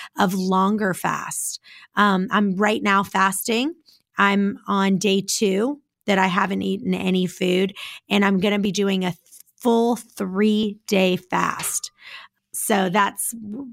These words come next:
my book that I wrote called Fasting to Freedom. That book is really all about doing extended fasting longer than just the intermittent fasting. So Waste Away is really about intermittent fasting.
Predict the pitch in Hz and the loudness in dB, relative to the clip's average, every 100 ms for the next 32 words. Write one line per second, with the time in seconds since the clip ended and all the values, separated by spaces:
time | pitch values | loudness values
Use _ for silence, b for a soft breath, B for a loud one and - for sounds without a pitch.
0 | 226 202 190 170 202 - 190 190 190 185 | 0 2 2 0 -2 0 0 0 0 -2
1 | - 185 180 - 180 175 - 185 180 - | 0 0 0 2 0 0 -2 -2 -2 -4
2 | 185 175 202 247 277 B B B B - | -4 0 0 0 -2 B B B B 0
3 | 202 233 202 233 226 190 180 180 180 214 | 0 2 0 0 0 -2 -4 -8 2 4
4 | 208 208 180 190 196 185 180 254 _ _ | 4 2 2 2 2 2 0 0 _ _
5 | _ _ - 214 196 180 180 - - - | _ _ -2 0 2 0 -4 -6 -6 -6
6 | - 214 208 208 202 - 180 180 180 - | -4 0 0 0 -2 -2 0 0 -2 -2
7 | 208 208 214 B B B 196 196 202 196 | -2 -2 -4 B B B 0 2 2 2
8 | 190 185 180 180 180 196 190 - 185 175 | 0 -2 0 -2 0 0 -2 -2 -4 -2
9 | 175 170 170 240 160 160 - 170 170 - | -2 -2 -4 -6 -4 -4 -6 -6 -4 0
10 | 175 170 B B B - - 214 220 220 | 0 -2 B B B -18 -2 2 2 2
11 | 208 196 190 185 202 196 190 185 220 233 | 0 2 2 0 0 0 0 0 2 2
12 | 208 190 175 - 175 - 180 175 | 2 0 -4 -4 -4 -4 -6 -8